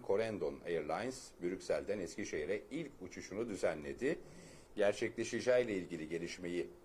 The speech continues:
vermiştik. Üç Temmuz günü, e, icraya geçildi. X C beş bin dokuz yüz doksan bir uçuş kodlu uçak Eskişehir Hasan Polatkan Havaalanı, Havalimanı'na iniş yaptı.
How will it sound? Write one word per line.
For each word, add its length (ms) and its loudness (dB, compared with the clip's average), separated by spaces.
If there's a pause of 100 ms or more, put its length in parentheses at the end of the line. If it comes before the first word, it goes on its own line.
(200)
vermiştik. 500 0
Üç 160 -4
Temmuz 400 -2
günü, 280 0 (520)
e, 140 0
icraya 560 4
geçildi. 760 0 (460)
X 240 -6
C 340 4 (140)
beş 240 -2
bin 120 -4
dokuz 320 0
yüz 160 -6
doksan 420 2
bir 100 0
uçuş 320 -4
kodlu 340 0
uçak 360 2
Eskişehir 540 -2
Hasan 300 0
Polatkan 640 2
Havaalanı, 840 -2
Havalimanı'na 640 0
iniş 320 -8
yaptı. 460 2